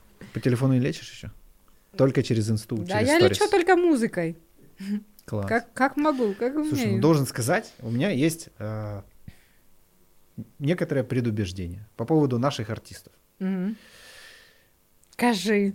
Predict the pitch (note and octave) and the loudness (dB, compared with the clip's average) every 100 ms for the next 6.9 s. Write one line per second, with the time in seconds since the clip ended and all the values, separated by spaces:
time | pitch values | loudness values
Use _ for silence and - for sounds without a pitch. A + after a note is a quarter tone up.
0 | - G3+ A#3+ A3 G#3 F3+ F#3 - D#3 C3+ | -4 0 2 2 2 2 2 4 2 4
1 | B2 B2 A#2+ A2+ - - G2+ F2 - G2+ | 2 0 -2 -6 -6 -2 -2 -2 -6 -4
2 | G2 G#2+ G#2+ G2+ A2 G#2+ - A#2+ G#2 G2+ | -4 -6 -6 -2 0 0 0 -2 0 -2
3 | G#2+ A2+ G2 D#3+ B2 D3 D3 F#3 - C#3+ | -4 -2 0 0 2 0 2 -2 0 0
4 | C#3+ D#3+ A3+ F3 D3 - E3+ C#3+ - C#3 | 2 4 4 4 2 2 2 2 2 4
5 | F3 D#3+ C#3 D3+ G#3+ F#3 E3+ E3 E3 - | 4 4 4 4 6 4 4 2 2 0
6 | F#3 F#3 F3 F3 F3 F3 A#2 F#2+ | 4 4 2 2 4 6 6 2